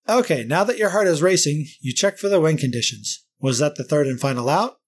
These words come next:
or did a runner make it to home plate? No? Well, then start over. I really appreciate the attention to detail in the game.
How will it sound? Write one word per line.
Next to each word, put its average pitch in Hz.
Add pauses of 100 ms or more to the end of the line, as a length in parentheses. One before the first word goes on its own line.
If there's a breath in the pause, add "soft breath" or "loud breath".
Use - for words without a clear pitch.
(100)
or 170
did 180
a 170
runner 170
make 165
it 160
to 160
home 139
plate? 190 (500)
No? 180 (160)
Well, 220
then 226
start 143
over. 123 (640)
I 170
really 269
appreciate 220
the 220
attention 190
to 190
detail 151
in 143
the 143
game. 127